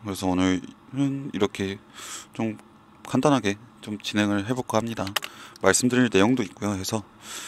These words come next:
일단 뭐 오늘 말씀드릴 내용들, 앞으로 시나리오가 어떻게 될 것인지에 대해서 제가 말씀을 좀 드리면서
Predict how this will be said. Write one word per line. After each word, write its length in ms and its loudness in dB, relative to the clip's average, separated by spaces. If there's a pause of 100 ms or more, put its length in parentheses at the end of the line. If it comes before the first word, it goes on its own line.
(240)
일단 240 8
뭐 320 10
오늘 480 8
말씀드릴 500 4
내용들, 440 4
앞으로 420 2
시나리오가 560 4
어떻게 260 4
될 140 4
것인지에 380 0
대해서 220 2
제가 200 0
말씀을 320 0
좀 120 -10
드리면서 520 -2